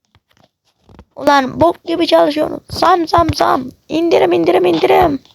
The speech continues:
Maaşınızı vermeyeceğim. Az çalıştın, az. Patron yirmi dört saat çalıştı. Lan amına koduğumun çocuğu. Adam gibi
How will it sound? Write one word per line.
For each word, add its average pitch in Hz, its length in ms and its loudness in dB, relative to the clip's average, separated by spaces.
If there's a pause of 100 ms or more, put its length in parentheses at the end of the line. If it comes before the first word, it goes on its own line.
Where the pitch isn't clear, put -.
(1200)
Maaşınızı 359 680 0
vermeyeceğim. 370 760 0 (1040)
Az - 240 4
çalıştın, - 520 -2 (100)
az. 403 320 0 (180)
Patron - 360 0
yirmi 254 420 0
dört 311 260 -4
saat 311 260 -4
çalıştı. - 400 -8 (520)
Lan - 200 2
amına 320 420 0
koduğumun 330 540 -2 (100)
çocuğu. - 560 0
Adam - 360 0
gibi 294 220 -4